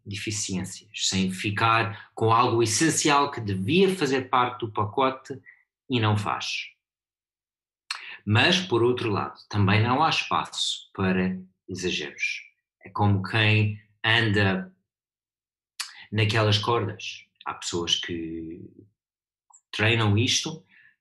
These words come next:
eh, pessoas que ultrapassam o Niagara Falls nos Estados Unidos ou que passam entre prédios muito altos e não há espaço para exagero. Tudo tem que estar muito bem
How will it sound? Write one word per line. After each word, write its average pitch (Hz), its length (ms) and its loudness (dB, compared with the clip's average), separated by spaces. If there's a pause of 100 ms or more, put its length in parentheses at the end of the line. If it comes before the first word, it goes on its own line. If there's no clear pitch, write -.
eh, 76 220 -16
pessoas - 400 -4
que - 180 -6
ultrapassam 92 1200 -2 (340)
o 87 260 -14
Niagara 92 440 -2
Falls 120 520 0
nos 92 160 0
Estados 90 300 -4
Unidos 104 280 0
ou 95 120 -2
que - 120 -14
passam 98 460 2
entre 98 600 2 (360)
prédios 117 440 2
muito 104 380 2
altos - 720 -2 (1300)
e 131 80 4
não 170 240 4
há 180 80 4
espaço - 480 0
para 87 120 -6
exagero. - 560 -10 (960)
Tudo 143 380 2
tem 127 200 2
que 107 60 -2
estar 113 200 0
muito 127 460 -2
bem 113 520 0